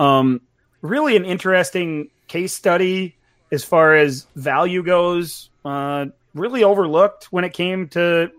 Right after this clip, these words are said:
rookie drafts, a lot of third round, fourth round even selections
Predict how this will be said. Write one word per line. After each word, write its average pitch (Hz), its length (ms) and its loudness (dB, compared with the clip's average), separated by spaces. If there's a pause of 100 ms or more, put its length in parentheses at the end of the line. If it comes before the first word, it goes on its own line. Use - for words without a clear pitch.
(120)
rookie 165 240 -4
drafts, 160 720 0
a 143 40 -6
lot 165 140 2
of 156 120 0
third 156 260 -4
round, 160 460 0
fourth 180 260 -4
round 151 280 -2
even 143 400 -4 (200)
selections 147 920 -2